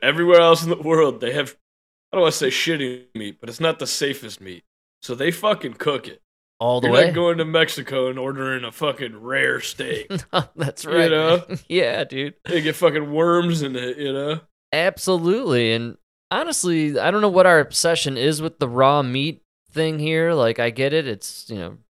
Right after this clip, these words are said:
Speaker 2: raw steak or, uh, medium rare st-, steak. I love it too. But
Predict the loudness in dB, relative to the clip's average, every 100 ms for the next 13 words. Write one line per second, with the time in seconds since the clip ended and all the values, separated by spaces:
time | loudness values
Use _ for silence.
0 | _ _ -2 2 2 0 -2 0 0 0
1 | -2 -2 0 0 -2 -4 -4 -2 -4 -4
2 | -10 -10 -10 -4 -2 -2 -4 -6 -4 -6
3 | -8 -8 -6 -6 -6 -6